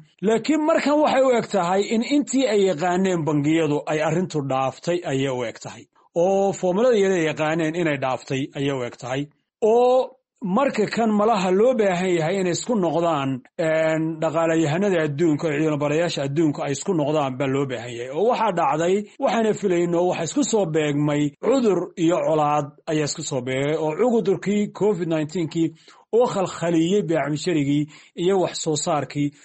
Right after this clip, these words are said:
iyo dagaalkii Ruushka uu ku qaaday Ukraine, oo laba waddan oo aad cuntada u soo saara, batroolna soo saara ahaa,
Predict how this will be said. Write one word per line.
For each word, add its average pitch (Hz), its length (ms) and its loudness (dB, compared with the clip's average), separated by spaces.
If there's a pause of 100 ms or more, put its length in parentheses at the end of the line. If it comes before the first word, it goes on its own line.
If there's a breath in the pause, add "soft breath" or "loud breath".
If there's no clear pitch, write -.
(260 soft breath)
iyo 240 260 2
dagaalkii 220 640 0
Ruushka 190 500 0
uu 170 140 -2
ku - 180 -4
qaaday 170 400 0
Ukraine, 143 400 -2 (340 loud breath)
oo 220 640 2
laba 196 220 2
waddan 208 400 2
oo 208 140 0 (100)
aad 294 320 2
cuntada 202 360 -2
u 185 80 0
soo 170 180 -2
saara, 151 360 0 (340 soft breath)
batroolna 196 480 2
soo 185 180 -2
saara 160 320 0
ahaa, 143 340 -2